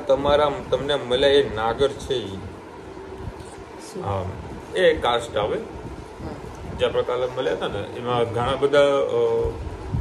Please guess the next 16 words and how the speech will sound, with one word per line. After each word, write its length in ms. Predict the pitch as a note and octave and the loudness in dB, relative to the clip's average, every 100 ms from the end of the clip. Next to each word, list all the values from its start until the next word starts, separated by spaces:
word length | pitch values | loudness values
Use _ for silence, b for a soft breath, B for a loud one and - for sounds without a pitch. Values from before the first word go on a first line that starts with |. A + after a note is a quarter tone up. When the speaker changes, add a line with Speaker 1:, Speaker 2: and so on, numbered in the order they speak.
| - - | -4 -2
Speaker 1:
બ્રાહ્મણો 460 | G#2 A2+ A#2+ C#3+ D3+ | 0 0 0 0 0
છે 160 | E3 | 0
ને, 120 | C#3+ A2 | -2 -2
એ 220 | A2+ A2+ | 2 4
હાટકેશ્વર 560 | A2 - B2 C3 B2 | 2 0 0 2 2
મહાદેવને 440 | A#2+ A2+ A2 A#2+ A#2+ | 2 0 0 0 -2
બહુ 140 | A#2 | -4
પૂજા 320 | - G#2+ A2 | -8 0 2
કરતા 280 | G2+ G2+ G2+ | 2 0 -2
હોય 180 | F#2+ F#2+ | -2 -2
છે. 60 | - | -4
એમના 1300 | - - - - - - - - - - - A#2+ A#2+ C#3 | -6 -12 -12 -12 -12 -16 -14 -14 -14 -14 -10 -6 -4 0
ઈષ્ટદેવ 520 | D3+ - C#3 B2 A#2 | 0 4 4 4 2
માનતા 300 | G#2 G2+ G2+ | 0 0 0
હોય 180 | G2+ | -2
છે. 100 | G2+ | -4